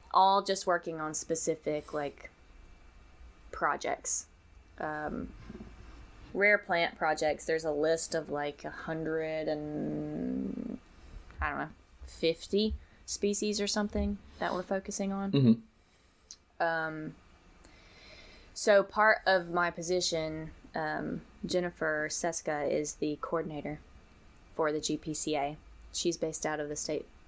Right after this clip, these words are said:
Speaker 1: Botanical Garden, S B G, in Athens. And, um, my position is going to be helping her basically coordinate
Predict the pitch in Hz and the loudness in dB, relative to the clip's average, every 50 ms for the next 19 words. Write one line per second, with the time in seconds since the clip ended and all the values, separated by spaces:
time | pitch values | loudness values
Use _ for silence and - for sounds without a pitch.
0 | - - 185 - - 143 143 - - - - - 139 147 160 - - 156 151 - | -8 -6 -6 -4 -4 -4 -4 -4 -6 -6 -4 -4 -6 -6 -6 -6 -4 -4 -4 -4
1 | - 147 - - - 180 - - - - - - - - - - - - - - | -6 -6 -6 -6 -6 -6 -8 -10 -16 -20 -20 -20 -20 -20 -20 -20 -20 -20 -20 -20
2 | - - - - - - 156 143 135 151 151 - 180 202 214 214 - - - - | -20 -20 -20 -12 -6 -4 -2 -2 -2 -2 -2 -2 -2 -2 -2 -2 -4 -4 -6 -10
3 | - - - 170 165 165 165 165 165 160 - 160 156 156 151 147 143 143 147 156 | -10 -6 -4 -2 -2 -2 -2 -4 -2 -2 -2 -2 0 -2 -2 -4 -4 -4 -6 -6
4 | 165 170 - - - - - - - - - - - - - - - - - - | -8 -10 -12 -16 -18 -18 -18 -18 -18 -20 -20 -16 -16 -14 -14 -14 -14 -16 -16 -16
5 | - - - - - - - - - - - - - - - - - - - - | -16 -16 -14 -14 -12 -12 -12 -12 -12 -12 -12 -12 -12 -10 -10 -10 -10 -10 -10 -10
6 | - - - - - - - - - - - - - 175 185 190 190 190 190 180 | -10 -10 -10 -8 -8 -8 -8 -8 -10 -10 -10 -8 -2 2 2 2 2 2 -2 -4
7 | 190 185 - 185 175 170 165 165 - 165 160 160 160 156 - 156 160 156 156 151 | -2 0 2 2 2 2 0 -2 -2 -2 -2 -2 -2 -4 -2 -2 0 0 -2 -2
8 | 151 156 156 151 156 156 151 147 156 160 156 156 151 151 147 - 151 151 - 165 | -2 -4 -2 -2 -2 -2 -2 -4 -4 -4 -2 0 -2 0 0 0 -2 0 -2 -4
9 | - 160 151 151 151 - - 175 170 175 175 165 165 160 156 156 151 151 151 151 | -2 -2 -2 -2 -4 -2 0 2 2 2 2 0 -4 -4 -4 -4 -2 -2 -4 -4
10 | - | -4